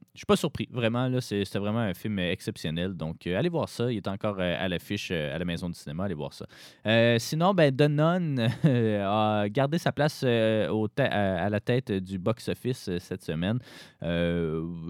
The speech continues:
je, écoutez, je suis tellement en retard dans la série Conjuring que ça vaut même pas la,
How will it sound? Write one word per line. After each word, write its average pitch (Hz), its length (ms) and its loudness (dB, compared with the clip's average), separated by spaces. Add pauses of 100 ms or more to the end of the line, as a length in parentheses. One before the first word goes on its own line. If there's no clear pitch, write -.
je, - 240 -10
écoutez, - 380 -12
je - 80 -18
suis - 80 -18
tellement 107 240 0
en 104 60 2
retard 101 240 -2
dans 87 120 -4
la 85 80 -2
série 90 260 -4
Conjuring 82 500 -4
que 76 100 -8
ça 85 160 -6
vaut 80 120 -6
même 80 220 -4
pas 92 140 -2
la, 87 120 -2